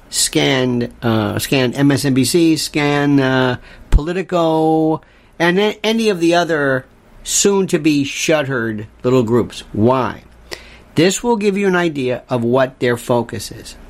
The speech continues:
It will tell you where they're worried. It will try to, uh, give you an advance, a notion of, of the particular lies that they're trying to maintain. It's important. It's critical that you understand this.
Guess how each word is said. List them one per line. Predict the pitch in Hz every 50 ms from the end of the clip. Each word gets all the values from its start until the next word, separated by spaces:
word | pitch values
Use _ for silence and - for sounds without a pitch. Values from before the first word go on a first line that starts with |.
| -
It | - 120
will | 113 120 117
tell | - 143 131 120
you | 117 113 107 98
where | 104 107 104 104
they're | 92 95 90 87
worried. | 92 117 170 214 240 254 262 269 269 277 - - - - - - - - - - - - - -
It | 120 120
will | 117 120 117
try | 107 - 135 120 120 120
to, | 113 113 107 107 107
uh, |
give | 101 101 127 117 110
you | 113
an | 110 110
advance, | 107 104 95 95 117 127 123 120 117 117 107 - - - - -
a | 135
notion | 135 139 147 151 143 143 - 151 139 - -
of, | - 143 127 117 117 - -
of | 139 135
the | 135 143
particular | 123 151 - 160 139 147 131 131 120
lies | 120 123 131 131 143 147 151 156 165 165 170 175 180 185 180 170
that | 175 170 165 165
they're | - 175
trying | 160 - 175 170 170 170 170
to | 170
maintain. | 175 170 175 175 175 175 - 185 180 175 180 190 202 - - - - - - - - -
It's | - -
important. | - 131 - - - - 277 330 294 226 180
It's | - -
critical | - 240 311 277 277 240
that | 190 -
you | 208 202
understand | 196 190 185 180 214 220 226 202 -
this. | - -